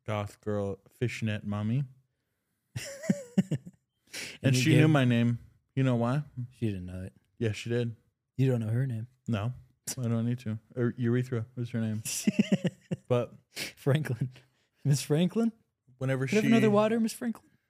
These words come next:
Speaker 1: whenever she, I went in there the second time 'cause I had to give her my name
Speaker 2: Oh,
Speaker 1: for the,
Speaker 2: yeah,
Speaker 1: for the
Speaker 2: right, right,
Speaker 1: table.
Speaker 2: right.
Speaker 1: And she said, "Gabe?" And I was like,
Speaker 2: "Yes, mommy."
Speaker 1: "I love you."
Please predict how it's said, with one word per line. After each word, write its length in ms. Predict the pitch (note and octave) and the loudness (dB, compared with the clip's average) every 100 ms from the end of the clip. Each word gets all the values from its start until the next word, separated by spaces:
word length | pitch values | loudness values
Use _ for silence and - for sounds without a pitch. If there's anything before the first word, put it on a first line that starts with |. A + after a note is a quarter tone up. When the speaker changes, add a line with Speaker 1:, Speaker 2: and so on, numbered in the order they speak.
| - | -8
Speaker 1:
whenever 300 | B2+ B2 B2 | -2 -2 -2
she, 480 | B2+ - B2 B2 A#2 _ _ _ _ _ _ - | -6 -4 -2 -2 -6 _ _ _ _ _ _ -6
I 40 | |
went 200 | A#2 A#2+ | -2 0
in 120 | C3 C3+ | 0 2
there 180 | A#2 | 0
the 80 | G#2 | -2
second 300 | - C3 C3+ | -4 -4 -4
time 420 | B2+ G#2+ G2 G#2 - _ _ _ _ _ _ _ _ - | -6 -6 -6 -10 -12 _ _ _ _ _ _ _ _ -8
'cause 160 | A#2+ | -2
I 60 | A#2+ | 0
had 100 | A#2 | 0
to 60 | G#2+ | -2
give 100 | A2 | -2
her 60 | |
my 160 | G#2 G2 | -2 -2
name 380 | G#2+ G#2 F#2+ F#2 _ _ _ _ _ _ - | -4 -4 -6 -12 _ _ _ _ _ _ -8
Speaker 2:
Oh, 100 | A#2+ | -4
Speaker 1:
for 40 | |
the, 100 | G#2+ | -2
Speaker 2:
yeah, 140 | A2 G2+ | -4 -6
Speaker 1:
for 60 | G#2 | -2
the 80 | A2 | -2
Speaker 2:
right, 40 | |
right, 80 | A2 | 0
Speaker 1:
table. 220 | A2 G#2 F#2 | -2 -4 -6
Speaker 2:
right. 80 | - _ _ _ _ _ _ _ _ - | -14 _ _ _ _ _ _ _ _ -6
Speaker 1:
And 420 | A2+ A2 G#2 - - _ _ _ _ _ | -4 -4 -6 -10 -20 _ _ _ _ _
she 180 | - | -8
said, 260 | A#2+ B2 G#2+ - _ _ | -4 -4 -6 -10 _ _
"Gabe?" 260 | A#2+ B2 F3 - _ _ _ _ - | -4 -2 -4 -10 _ _ _ _ -14
And 100 | G#2+ | -12
I 20 | |
was 100 | G#2 | -10
like, 100 | G#2 _ _ _ _ _ _ _ - | -14 _ _ _ _ _ _ _ -12
Speaker 2:
"Yes, 160 | B2+ | -6
mommy." 260 | D3 E3 - _ _ _ _ _ _ _ _ _ _ _ _ _ - | -4 -4 -8 _ _ _ _ _ _ _ _ _ _ _ _ _ -10
Speaker 1:
"I 40 | |
love 180 | A2+ A2+ | -8 -8
you." 120 | G#2+ | -10